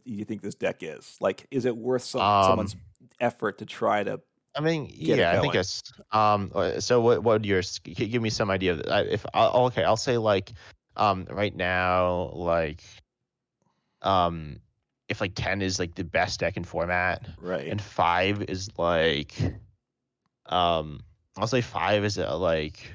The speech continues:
Speaker 2: okay. Like, I'm
Speaker 1: Uh,
Speaker 2: looking at it, um, maybe something like, uh, I'm, uh, like, Arceus Duraludon, which isn't that good right now. I'd say it's, like,
Speaker 1: Mm-hmm.
Speaker 2: a five, um, just on the scale. I'd say it's
Speaker 1: Okay.
Speaker 2: probably, like, a,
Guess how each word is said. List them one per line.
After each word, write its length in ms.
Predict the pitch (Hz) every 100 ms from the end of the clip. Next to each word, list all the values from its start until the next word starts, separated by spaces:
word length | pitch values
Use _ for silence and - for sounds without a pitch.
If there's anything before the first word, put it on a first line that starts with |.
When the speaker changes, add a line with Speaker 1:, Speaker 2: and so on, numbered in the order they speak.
| -
Speaker 2:
okay. 680 | 82 85 - 71 71 78 - - _ _ _ _ -
Like, 100 | 107
I'm 80 | 104
Speaker 1:
Uh, 40 |
Speaker 2:
looking 260 | 95 101 92
at 140 | 90
it, 280 | 90 90 -
um, 280 | 82 80 76 85
maybe 280 | 90 90 85
something 380 | - 82 82 82
like, 320 | 80 73 73 - - _ _ _ _ _ _ _ _ _ _ _ -
uh, 360 | 82 76 50 50 - - _ _ _ _ _ _
I'm, 160 | - 113
uh, 120 | 127
like, 160 | 120 117
Arceus 320 | 104 104 95
Duraludon, 380 | 92 85 90 90
which 120 | 82
isn't 200 | 82 85
that 180 | 82 76 -
good 120 | 80 -
right 120 | -
now. 240 | 80 80 -
I'd 140 | 85 85
say 100 | 113
it's, 120 | 107
like, 80 | 104
Speaker 1:
Mm-hmm. 40 |
Speaker 2:
a 20 |
five, 280 | 95 90 87 - - - -
um, 480 | 76 95 90 87 95 - - - -
just 200 | 95 -
on 60 | 92
the 60 |
scale. 420 | 90 - 95 92 -
I'd 160 | 95
say 220 | - 147
it's 180 | 160 92
Speaker 1:
Okay. 0 |
Speaker 2:
probably, 440 | 92 87 85 98 87
like, 300 | 78 71 76
a, 260 | 73 95